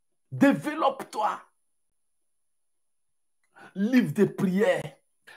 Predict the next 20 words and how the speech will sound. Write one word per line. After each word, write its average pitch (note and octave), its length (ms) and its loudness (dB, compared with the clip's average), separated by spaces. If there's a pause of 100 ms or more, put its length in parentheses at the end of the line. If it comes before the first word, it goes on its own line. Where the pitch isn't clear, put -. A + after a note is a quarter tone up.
(100)
livre G#3 360 6
de E3 120 2
marketing. G#3 760 -2 (680)
Tout G4 200 6
ce - 160 4
que E4+ 260 6
l'école D4 420 6
n'a B3+ 120 4
pas D4 160 4
pu D4 160 0
m'offrir. A#3 720 2 (920)
Le C#3+ 80 -12
Seigneur D3 300 -8
m'a C3 160 -6
dit, A#2 300 -16
tu - 120 -14
auras D3+ 320 -8
besoin G3+ 360 -12
de - 100 -20
ça. - 260 -20